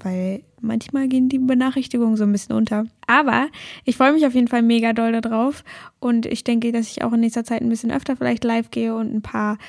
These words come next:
verschiedene Sachen, äh, Meditation mache oder was auch immer sich daraus entwickeln möchte, worauf auch immer ihr Bock habt. Und, ähm, du bist auf jeden Fall sehr, sehr herzlich dazu eingeladen. Ich würde mich mega freuen. Ähm, und ihr könnt dann auch live so Kommentare schreiben, beziehungsweise irgendwelche Fragen stellen oder was auch immer.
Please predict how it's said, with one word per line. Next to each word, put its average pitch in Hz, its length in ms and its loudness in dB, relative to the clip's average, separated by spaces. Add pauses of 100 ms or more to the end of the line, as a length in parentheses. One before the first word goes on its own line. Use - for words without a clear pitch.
(180)
verschiedene 202 680 0
Sachen, 226 720 0
äh, 208 220 -4
Meditation 226 520 0
mache 214 520 -2
oder 196 480 -2 (280)
was 269 120 4
auch 269 120 2
immer 330 220 2
sich 254 200 -4
daraus 220 680 -2
entwickeln 214 440 2
möchte, 202 400 0
worauf 202 260 -2
auch 214 60 -8
immer 208 200 -2
ihr 220 220 -2
Bock 214 320 -2
habt. 214 320 -8
Und, 202 280 0
ähm, 196 220 -2
du 202 80 -2
bist 202 180 -8
auf 233 100 -16
jeden 240 120 -4
Fall 254 180 -8
sehr, 277 220 -2
sehr 277 120 -2
herzlich 254 340 -4
dazu - 320 -6
eingeladen. 196 480 -2
Ich 208 120 -8
würde 247 140 -12
mich 220 160 -8
mega 226 220 -2
freuen. 208 400 -4 (760)
Ähm, 208 200 -2
und 208 220 -2
ihr 214 60 -6
könnt 208 220 -4
dann 214 120 -4
auch 208 320 -6
live 208 240 -4
so - 160 -12
Kommentare 226 520 -4
schreiben, 214 300 -2
beziehungsweise 208 480 -4
irgendwelche 220 260 -8
Fragen 220 340 -2
stellen 202 360 -2
oder 202 100 -4
was 208 140 -8
auch 226 100 -12
immer. 214 260 -4